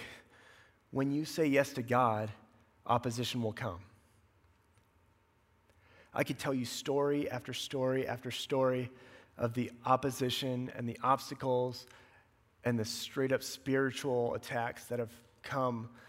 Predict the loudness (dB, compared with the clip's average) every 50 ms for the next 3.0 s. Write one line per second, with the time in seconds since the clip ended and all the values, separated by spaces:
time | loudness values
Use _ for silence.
0 | -20 -12 -6 -2 0 0 0 -2 -2 -4 -4 -2 0 0 0 0 0 0 -2 -2
1 | -4 -6 -8 -6 -4 -4 -2 -2 -2 -2 -2 -4 -4 -4 -2 -4 -4 -4 -8 -16
2 | -6 0 2 4 4 2 0 -4 -10 -10 -8 -6 -2 -2 -2 -2 -2 -6 -12 -18